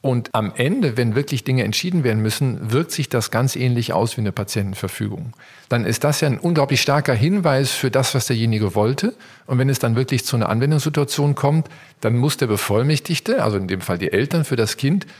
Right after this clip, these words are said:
sollen ja so entscheiden, wie es das Beste für das Kind ist. Und wenn hier ein älteres Kind, ein Jugendlicher vielleicht, sich in einer klaren Weise geäußert hat, dann ist das total handlungsleitend auch für die Eltern und für die Ärzte, auch wenn es nicht den rechtlichen Status einer Patientenverfügung hat.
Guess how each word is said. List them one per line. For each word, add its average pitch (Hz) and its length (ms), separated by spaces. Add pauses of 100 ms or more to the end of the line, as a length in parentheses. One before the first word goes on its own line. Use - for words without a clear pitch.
(140)
sollen 139 340
ja 165 120
so 127 160
entscheiden, 123 680
wie 123 120
es 120 100
das - 160
Beste 120 300
für 113 120
das - 200
Kind 175 240
ist. 160 120
Und 117 180
wenn 113 140
hier 117 220
ein 101 160
älteres 113 460
Kind, 151 340 (340)
ein 110 100
Jugendlicher 135 440
vielleicht, 113 500 (240)
sich - 220
in 120 100
einer 101 80
klaren 127 360
Weise 107 200
geäußert 113 480
hat, 131 160
dann 104 120
ist - 200
das 120 360
total 127 420
handlungsleitend 110 800
auch 107 160
für 107 400
die 107 240
Eltern 139 480
und 117 140
für 110 120
die 101 120
Ärzte, 135 440 (400)
auch 98 160
wenn 120 140
es 165 180
nicht 135 260
den 107 100
rechtlichen 117 420
Status 117 460
einer 104 160
Patientenverfügung 98 840
hat. - 220